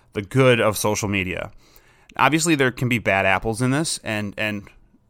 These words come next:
as an asterisk to this, or as a, as a, as a comment to this, anything you're doing on social media, anything you're reading, whatever, you need to take it with a grain of salt. You need to understand this person isn't necessarily, or is this person trying to just say negative stuff because they don't like the people, like, what's going on? But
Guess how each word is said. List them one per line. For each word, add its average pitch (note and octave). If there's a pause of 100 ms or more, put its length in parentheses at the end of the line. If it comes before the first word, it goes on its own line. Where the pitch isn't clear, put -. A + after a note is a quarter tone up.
(280)
as C3+
an C3
asterisk A#2+
to C#3+
this, C#3
or G#2
as G#2+
a, A2
as A2
a, G#2+
as G#2
a G2+
comment C3
to A2+
this, F#2+ (400)
anything E3
you're C3+
doing A2
on G#2
social G2+
media, G#2 (140)
anything C3+
you're A2+
reading, A2
whatever, G#2+
you A#2+
need D3+
to E3+
take C#3+
it -
with C3
a B2+
grain G#2
of G2+
salt. F#2+
You G2+
need B2
to C3+
understand A#2 (720)
this A#2
person C#3+
isn't A#2
necessarily, G#2+ (1000)
or B2+
is C3+
this C3+
person B2+
trying G#2+
to G2
just G2
say F#2+
negative F#2+
stuff G2
because F#2+
they F2+
don't F2
like F2
the E2
people, C3+
like, G2
what's G2+
going G2
on? F2+
But C3+